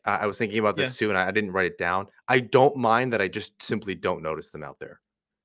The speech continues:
Speaker 1: They go out and they do a, you know, a, a mostly good job. They're not making mistakes. Fine. Like, I, I, I honestly don't care.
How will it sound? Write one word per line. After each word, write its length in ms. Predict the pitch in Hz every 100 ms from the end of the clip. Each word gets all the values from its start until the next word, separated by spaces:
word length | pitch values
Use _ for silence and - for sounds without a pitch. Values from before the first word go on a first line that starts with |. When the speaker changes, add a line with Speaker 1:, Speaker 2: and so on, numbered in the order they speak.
| _
Speaker 1:
They 100 | 113
go 180 | 113 120
out 200 | 120 123
and 60 | 110
they 80 | 107
do 160 | 107 101
a, 40 | 98
you 80 | 110
know, 180 | 87 -
a, 260 | 101 87 104
a 20 |
mostly 480 | 98 104 117 - 127
good 200 | 127 113
job. 440 | 107 95 120 156 _ -
They're 100 | 101
not 300 | 98 95 101
making 320 | 110 107 104
mistakes. 560 | 92 - 92 113 - - _
Fine. 340 | - 78 76 - _ _ -
Like, 120 | 104
I, 100 | 98 -
I, 260 | 92 92 92
I 120 | 90 87
honestly 240 | 92 98
don't 240 | 85 82 -
care. 280 | 87 78